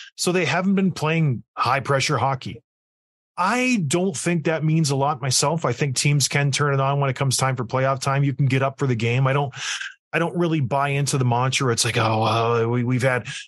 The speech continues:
you know, meaningless games for so long." You've been playing hockey. You've been playing N H L games. I think they'll be fine. Florida does have that little edge, but I, again, I don't think it's that important. They did go two and two in the regular season. Bruins won earlier.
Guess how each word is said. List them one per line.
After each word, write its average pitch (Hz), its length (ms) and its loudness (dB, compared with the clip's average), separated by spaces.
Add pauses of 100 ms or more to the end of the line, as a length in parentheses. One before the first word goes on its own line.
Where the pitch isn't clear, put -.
(180)
you 165 140 0
know, 147 160 0 (400)
meaningless 175 640 0
games 165 300 0
for 165 100 0
so 147 300 2
long." 127 280 0
You've 202 140 0
been 233 100 0
playing 135 260 -2
hockey. 101 300 -6 (200)
You've 160 100 2
been 165 100 2
playing 175 300 0
N 151 60 2
H 147 180 0
L 135 100 2
games. 120 280 0
I 127 80 2
think 131 180 0
they'll 131 80 2
be 117 100 0
fine. 113 380 0 (380)
Florida 160 360 0
does 185 300 0
have 202 200 0
that 196 200 2
little 185 160 0
edge, 170 320 0
but 175 140 0
I, 151 100 -2 (300)
again, 120 400 0 (180)
I 151 80 0
don't 170 220 2
think 156 160 0
it's - 160 0
that 131 360 0 (280)
important. 135 680 0 (360)
They 170 80 0
did 208 160 0
go 269 140 0
two 262 180 0
and 240 100 0
two 226 200 0
in 196 40 2
the 175 60 2
regular 160 300 2
season. 127 320 -4 (480)
Bruins 156 360 0
won 170 200 0
earlier. 170 480 0